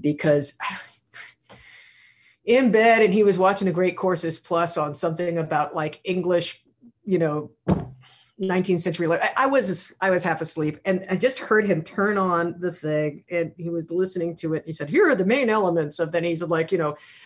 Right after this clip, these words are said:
"uncertain parentage, you know, trying to find their status in time, and will is usually read at the," you know, like, and it just starts to go down, and he just starts to, like, look over to me as he's like, "You know this, didn't you?" I'm like, "Yes, in fact, I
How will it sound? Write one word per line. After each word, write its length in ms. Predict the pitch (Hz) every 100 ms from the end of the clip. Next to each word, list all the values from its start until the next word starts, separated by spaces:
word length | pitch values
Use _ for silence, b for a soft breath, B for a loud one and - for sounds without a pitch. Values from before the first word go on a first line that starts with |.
| B
"uncertain 560 | 240 254 - 262 240 214
parentage, 1120 | - 226 233 226 202 185 196 175 165 156 156
you 80 | 185
know, 260 | 165 156 151
trying 220 | 202 202
to 60 | 196
find 180 | 190
their 120 | 190 185
status 320 | 196 185 180
in 140 | 180
time, 420 | 170 185 185 175
and 120 | 170 175
will 260 | 254 240
is 140 | 180 175
usually 360 | 185 170 170
read 180 | 165 160
at 120 | 165
the," 60 | 160
you 120 | 214
know, 60 | 196
like, 120 | 175
and 100 | 202
it 80 | 196
just 100 | 190
starts 200 | 247 240
to 60 |
go 140 | 220 214
down, 180 | 214 214
and 100 | 214
he 80 |
just 160 | 233 240
starts 220 | 208 196
to, 80 | 160
like, 140 | 156 147
look 560 | 151 151 160 165 - _ 156
over 340 | 156 160 156
to 100 | 156
me 300 | 143 143 143 -
as 100 | 202
he's 260 | 233 214
like, 160 | 196 185
"You 120 | 185
know 180 | 180 175
this, 220 | 160 -
didn't 180 | 147 151
you?" 80 | 135
I'm 80 |
like, 160 | 160 165
"Yes, 160 | 165 160
in 100 | 147
fact, 280 | 165
I 60 | -